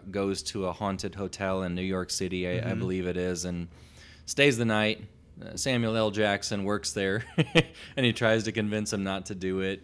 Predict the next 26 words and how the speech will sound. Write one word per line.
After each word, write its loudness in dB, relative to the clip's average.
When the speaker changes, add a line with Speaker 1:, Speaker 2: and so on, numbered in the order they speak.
Speaker 1:
And, -4
uh, -2
at -14
first, 0
it's -8
harmless -2
things -4
like -4
his, -6
his -6
radio 0
clock -2
turning -4
on 0
by 2
itself, 0
and -2
then 0
you -2
just, -4
you, -18
you -10
get -6
taken -4
on -4
this, -2